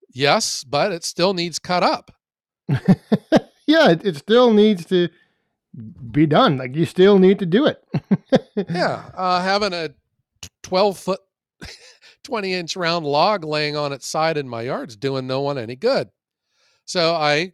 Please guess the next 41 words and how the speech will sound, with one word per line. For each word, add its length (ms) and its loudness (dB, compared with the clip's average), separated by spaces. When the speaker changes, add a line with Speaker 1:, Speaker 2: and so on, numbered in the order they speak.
Speaker 1:
cut 200 -6
it 80 -6
up 160 -6
with 120 -8
a 40 -8
saw, 460 -2
and 160 -8
then 80 -6
I 100 -6
catch 340 -10
grief 440 -10
for 300 -8
it. 240 -20
Speaker 2:
Yeah, 340 -6
well, 340 -4
you 140 -4
know, 280 -4
that's, 380 -8
that's 280 -4
the 100 -2
w-, 180 -2
that's 300 0
the, 120 0
<laughs> 0 -
I, 440 2
I 120 6
lo-, 240 6
I, 400 4
I 20 6
know 160 6
where 160 10
this 220 4
is 140 -4
going, 300 4
and, 80 2
and 200 0
I 140 0
love 600 2
this 240 -8
type 300 0
of 120 -10